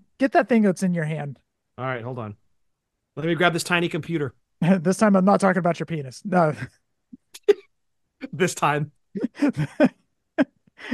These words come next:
Speaker 2: your kickstand away.
Speaker 1: Oh, God damn it. Oh my God, what was their tag team? Power,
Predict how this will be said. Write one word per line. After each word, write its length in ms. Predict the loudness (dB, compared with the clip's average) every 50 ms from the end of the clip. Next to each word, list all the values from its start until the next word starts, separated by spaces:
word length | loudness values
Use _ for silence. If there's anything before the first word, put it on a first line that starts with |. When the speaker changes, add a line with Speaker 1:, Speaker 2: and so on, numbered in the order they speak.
| 0 0 -2 -8 -4 -4 -4 -4 _ -4 2 2 4 4
Speaker 2:
your 100 | 2 0
kickstand 460 | 2 0 0 0 2 4 4 4 4
away. 260 | 2 0 0 -2 -4 -8 _ _ _ -2
Speaker 1:
Oh, 840 | 2 4 6 6 8 6 6 4 4 2 2 2 2 0 -2 -6 -8 -2
God 300 | 0 0 2 2 0 -2
damn 280 | -4 -6 -6 -6 -6 -10
it. 340 | -14 -12 -6 -6 -6 -6 -6 -12 -10 0 4
Oh 180 | 6 6 6
my 120 | 6 4 0
God, 280 | 0 0 2 2 2
what 140 | 2 2 0
was 120 | 0 0 -2
their 120 | -2 -2
tag 320 | 0 0 2 2 2 0
team? 320 | -2 -2 -2 -2 -2 -4 -10 _ _ _ _ _ -10
Power, 580 | -2 2 2 4 6 4 4 4 2 -2 -4